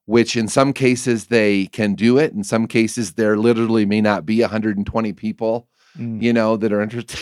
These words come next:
Speaker 1: <laughs> in participating. And so, so, you know, but once you have the, the visual part, the film done,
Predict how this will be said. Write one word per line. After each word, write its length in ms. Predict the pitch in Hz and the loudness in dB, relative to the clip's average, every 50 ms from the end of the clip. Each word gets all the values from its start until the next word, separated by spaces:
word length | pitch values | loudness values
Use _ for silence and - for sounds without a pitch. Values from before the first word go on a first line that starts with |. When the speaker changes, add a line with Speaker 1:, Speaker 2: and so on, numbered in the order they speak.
| - | 0
Speaker 1:
<laughs> 40 | - 214 | 2 4
in 140 | 196 165 | 4 4
participating. 840 | 120 143 120 - 151 139 - 139 123 - 143 127 113 127 143 - 110 | 2 0 -2 -2 -4 -6 -6 -10 -8 -2 0 0 0 0 -2 -4 -6
And 160 | 95 98 98 | -6 -8 -6
so, 320 | - - 113 107 104 95 _ _ - - - _ _ _ | -2 -2 0 0 -2 -4 _ _ -20 -20 -20 _ _ _
so, 800 | _ - - - - - 127 110 107 107 104 98 98 95 90 - | _ -16 -14 -8 -2 2 4 4 6 6 4 4 2 0 -2 -2
you 100 | - 110 | -2 0
know, 160 | 120 110 95 92 | 0 2 0 2
but 140 | 90 113 | 2 2
once 260 | 107 113 143 147 139 - | 2 4 2 2 2 0
you 120 | 151 127 | 0 2
have 260 | 131 113 113 104 92 | 2 2 2 0 0
the, 480 | 87 101 104 101 95 95 92 92 92 87 _ _ _ _ _ _ | 0 2 2 4 4 2 2 0 -4 -8 _ _ _ _ _ _
the 100 | 107 110 | -6 -4
visual 560 | 92 92 127 175 202 185 165 147 123 107 101 | 2 4 6 6 6 6 4 4 4 4 2
part, 340 | - - 113 101 101 98 87 | 0 2 2 2 2 2 -2
the 80 | 95 | -6
film 380 | 92 - - 147 160 160 143 127 | -10 -2 2 2 2 4 2 2
done, 480 | 107 131 131 127 110 98 95 110 113 | 2 4 4 4 2 0 -2 -6 -8